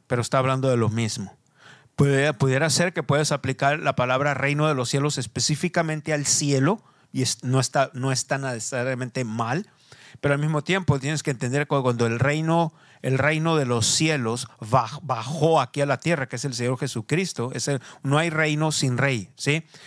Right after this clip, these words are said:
Y bajó aquí. Entonces, ¿qué fue lo que pasó? Ah, el reino de, es el reino de los cielos está aquí y también se le conoce, dije también, como el reino de Dios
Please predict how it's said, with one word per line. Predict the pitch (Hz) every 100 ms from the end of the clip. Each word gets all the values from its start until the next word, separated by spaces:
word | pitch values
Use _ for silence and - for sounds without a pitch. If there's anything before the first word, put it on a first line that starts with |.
| -
Y | -
bajó | 135 123 160
aquí. | 160 - 170 165 - _ -
Entonces, | 147 143 170 170 147 135
¿qué | 151
fue | 160
lo | 156
que | 147
pasó? | 143 135 139 101 _ _ _ - - _ _
Ah, | 135 135
el | 151 131
reino | 131 143 147 147
de, | 127 117 117
es | 147 123
el | 131 120
reino | 135 135 143
de |
los | 123 107
cielos | - 196 226 151 -
está | 127 - 143
aquí | - 190 180 170
y | 147
también | 123 120 131
se | 131 143 143
le | 139
conoce, | 143 139 123 120 113 - -
dije | 139 156
también, | - 143 147 135 135 - -
como | - 147 143
el | 139
reino | 143 131 123 135 - _ _ _
de | - 135
Dios | 117 110 92 -